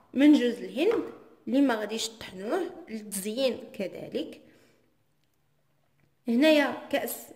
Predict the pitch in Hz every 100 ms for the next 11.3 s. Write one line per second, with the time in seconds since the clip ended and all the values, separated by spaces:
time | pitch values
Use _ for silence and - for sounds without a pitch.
0 | _ - 254 269 254 240 214 214 - -
1 | 208 233 247 185 185 220 - - - -
2 | _ - - _ _ _ _ _ _ _
3 | _ _ _ _ _ _ _ - 214 240
4 | 269 - - 254 233 240 - 202 196 185
5 | 277 466 - - _ - 277 - - -
6 | - _ - - 220 202 220 226 - 226
7 | 220 185 - 175 170 160 247 466 - -
8 | - - _ _ _ _ - 294 311 262
9 | - 233 233 233 233 226 233 - 214 208
10 | 214 - 190 180 262 415 - - 226 294
11 | - - 339